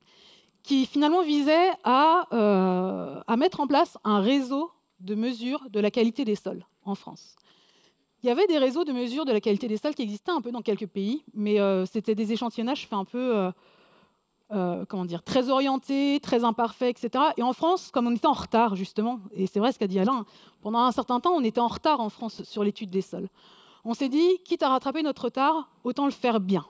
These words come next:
et le faire mieux que les autres. Du coup, ce groupement d'intérêt, euh, sur les sols, il a mis en place une grille d'échantillonnage des sols de France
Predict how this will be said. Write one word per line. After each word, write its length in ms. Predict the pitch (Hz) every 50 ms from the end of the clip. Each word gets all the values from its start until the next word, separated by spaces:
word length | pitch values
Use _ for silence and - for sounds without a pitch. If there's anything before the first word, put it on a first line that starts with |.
| _ _ _ _ _ _ _ -
et 120 | 208 202
le 60 | 196
faire 220 | 190 - 233 220 226
mieux 180 | 220 240 277
que 80 | - 262
les 180 | 226 214 190
autres. 280 | 175 180 - - _ _ _ _ _ - - - _ _ _ _
Du 140 | - 220 240
coup, 140 | - 359 392 427 403 359 - - _ _ _ _ _ _ _ _ _
ce 160 | - - - 254
groupement 280 | 220 285 330 359 392
d'intérêt, 540 | 403 359 302 - 285 254 285 285 302 277 - -
euh, 120 | 202 196
sur 160 | - - 240
les 100 | 214 208
sols, 320 | 208 - - 269 311 370 370 -
il 120 | - 233 240
a 60 | 247
mis 120 | 311 415
en 140 | 427 285 233
place 420 | - - 247 247 285 339 - - -
une 140 | 214 214 226
grille 220 | 226 262 330 349
d'échantillonnage 580 | 285 254 - - 240 - - 240 240 269 285 240
des 100 | 220 214
sols 260 | - - 269 269 254
de 80 | 220 214
France 520 | - - - 208 247 - - - - -